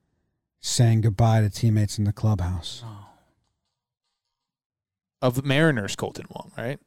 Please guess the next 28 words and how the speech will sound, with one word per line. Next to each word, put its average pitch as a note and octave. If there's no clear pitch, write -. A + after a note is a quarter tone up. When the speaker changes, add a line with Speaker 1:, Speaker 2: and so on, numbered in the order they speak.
Speaker 3:
He C3+
didn't C#3
get C3+
traded A#2+
already, A#2
right? G#2
He's A2+
still B2+
with A#2+
the B2+
Mariners? B2+
Speaker 2:
Glaber A#2+
to C3+
Miami, A#2
Colton A#2
Wong G#2
to A2+
the G#2
Yanks? G2
Speaker 3:
What -
does A2
Speaker 1:
Colton A#2
Speaker 3:
that -
Speaker 1:
Wong, A#2
Speaker 3:
mean? B2
Speaker 1:
D G#2+
F G#2
A. C3